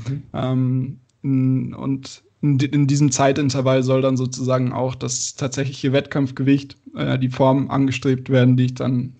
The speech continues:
Speaker 2: ja, letztendlich auf der Bühne präsentieren will im Herbst, wenn alles gut läuft.
Speaker 1: Im Herbst, sehr, sehr geil. Ähm, was ist denn so dein, ähm, Zielgewicht, was du angepeilt hast?
Speaker 2: Ja, also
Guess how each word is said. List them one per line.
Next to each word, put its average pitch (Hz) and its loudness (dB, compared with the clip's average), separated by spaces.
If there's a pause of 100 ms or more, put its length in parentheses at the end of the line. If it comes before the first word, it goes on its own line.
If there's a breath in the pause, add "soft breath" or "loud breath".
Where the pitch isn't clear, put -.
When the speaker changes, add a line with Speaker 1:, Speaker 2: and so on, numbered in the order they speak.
Speaker 2:
ja, 123 -4
letztendlich 127 -2
auf 131 -4
der 139 4
Bühne 131 6
präsentieren 127 -2
will 123 2
im 123 0 (360 loud breath)
Herbst, - 2
wenn 127 2
alles 127 0
gut 135 -8
läuft. 127 -4 (520 soft breath)
Speaker 1:
Im 113 -4
Herbst, 117 -2
sehr, 110 2
sehr 107 2
geil. 110 2 (320 loud breath)
Ähm, 107 2 (360)
was 110 -8
ist 123 -6
denn 117 0
so 104 -2
dein, 98 -2
ähm, 98 -6 (480)
Zielgewicht, 113 0
was 104 -8
du - -12
angepeilt 107 -4
hast? 104 -10 (560 soft breath)
Speaker 2:
Ja, 135 4
also 147 0